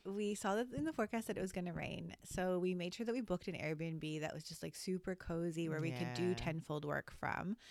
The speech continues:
Speaker 1: Um, so we've got, like, a really nice patio deck that's covered and then, like, this, like, king-size bed and this little cottage. Like, it's just
Speaker 2: Very
Speaker 1: so
Speaker 2: lush.
Speaker 1: nice.
Speaker 2: <laughs>
Speaker 1: Um, and, yeah, it's just, like, worked out so well. And Tin Can Bay,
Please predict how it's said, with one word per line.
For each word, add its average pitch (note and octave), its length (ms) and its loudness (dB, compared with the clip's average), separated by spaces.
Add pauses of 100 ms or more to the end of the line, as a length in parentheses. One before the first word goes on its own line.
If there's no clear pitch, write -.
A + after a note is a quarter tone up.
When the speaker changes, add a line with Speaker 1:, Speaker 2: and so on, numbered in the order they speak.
(260)
Speaker 1:
Um, D#3+ 320 -2
so F#3 120 -2
we've E3 60 -2
got, - 120 0
like, E3+ 100 0
a F3+ 60 2
really D#3+ 200 0
nice D#3+ 220 -2
patio D3+ 380 0
deck D#3 240 -2
that's - 160 -14
covered D3+ 680 0
and E3+ 120 0
then, D3+ 140 0
like, D3+ 160 -4
this, D3+ 140 -4 (340)
like, E3 180 -2
king-size E3+ 640 0
bed D3 380 0
and D#3+ 120 -4
this D#3 140 -6
little D#3+ 220 -2
cottage. C#3+ 720 0
Like, A2 240 0
it's E3 200 -6
just - 140 2
Speaker 2:
Very C4 220 4
Speaker 1:
so D3+ 60 4
Speaker 2:
lush. C3+ 680 4
Speaker 1:
nice. G#3+ 120 4 (200)
Speaker 2:
<laughs> A#3 320 6
Speaker 1:
Um, D#3 460 2 (140)
and, D#3+ 320 2
yeah, E4+ 180 8
it's F#3 160 4
just, A3 160 0
like, A3 160 2
worked E3 220 0
out F3 160 2
so F#3+ 160 0
well. - 400 0
And F3+ 180 0
Tin G#3+ 180 -2
Can C4 200 4
Bay, F3+ 340 4